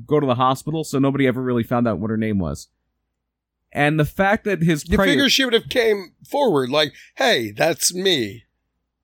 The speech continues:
Speaker 2: You know, like
Speaker 1: Yeah, I g-, I think she was underage, too. I think she was a teenager.
Speaker 2: Doesn't matter. Still,
Speaker 1: Sure.
Speaker 2: later on, you figure she'd come to some kind of tabloid and be like,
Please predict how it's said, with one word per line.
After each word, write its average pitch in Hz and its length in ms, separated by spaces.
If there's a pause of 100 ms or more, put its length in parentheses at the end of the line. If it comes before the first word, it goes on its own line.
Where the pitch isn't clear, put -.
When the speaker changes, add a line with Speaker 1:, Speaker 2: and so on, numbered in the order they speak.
(160)
Speaker 2:
You 170 140
know, 175 260
like 156 280
Speaker 1:
Yeah, 190 140
I 190 60
g-, 165 180
I 156 100
think 202 200
she 214 80
was 175 100
underage, 143 520
too. - 80
I 135 40
think 139 140
she 139 80
was 113 100
a - 40
teenager. 131 500
Speaker 2:
Doesn't 226 240
matter. 240 320
Still, - 260
Speaker 1:
Sure. 226 80
Speaker 2:
later 202 220
on, 214 300
you 131 100
figure 170 320
she'd 165 220
come 165 180
to 160 180
some 180 180
kind 175 140
of 143 80
tabloid 156 480
and 127 80
be 139 60
like, 135 140